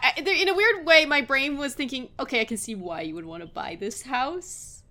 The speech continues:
I can understand it from a certain point," but I like the fact that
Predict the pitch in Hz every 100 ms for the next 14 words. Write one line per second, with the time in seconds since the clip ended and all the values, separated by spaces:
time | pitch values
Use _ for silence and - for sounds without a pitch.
0 | - 220 220 233 208 208 202 202 - 180
1 | 190 220 208 - 202 202 214 - - _
2 | - 220 208 240 226 226 - 226 240 -
3 | - _ - - - 196 247 220 - -
4 | 226 220 208 208 214 185 180 202 180 175